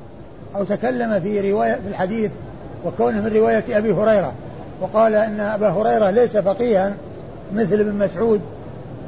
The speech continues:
ثم إن الحافظ بن حجر علق على هذا الكلام، قال: "وقائل هذا الكلام ما آذى إلا نفسه"، قائل هذا الكلام إنما آذى نفسه،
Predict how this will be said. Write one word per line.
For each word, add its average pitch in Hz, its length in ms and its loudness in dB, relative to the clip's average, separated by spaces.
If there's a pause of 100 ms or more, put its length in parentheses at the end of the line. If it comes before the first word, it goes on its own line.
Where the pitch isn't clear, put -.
(180)
ثم 240 200 -2
إن 233 180 -2
الحافظ 220 360 0
بن 208 160 -2
حجر 220 320 2 (760)
علق 220 440 0
على 208 240 2
هذا 208 280 2
الكلام، 240 440 0 (560)
قال: 247 320 4 (340)
"وقائل 226 460 0
هذا 220 300 0
الكلام 220 520 0 (440)
ما 226 580 2
آذى 226 340 4
إلا 214 220 -2
نفسه"، - 320 -4 (720)
قائل 214 320 2
هذا 214 300 0
الكلام 214 500 0 (720)
إنما 254 640 0
آذى 262 120 2
نفسه، 233 520 2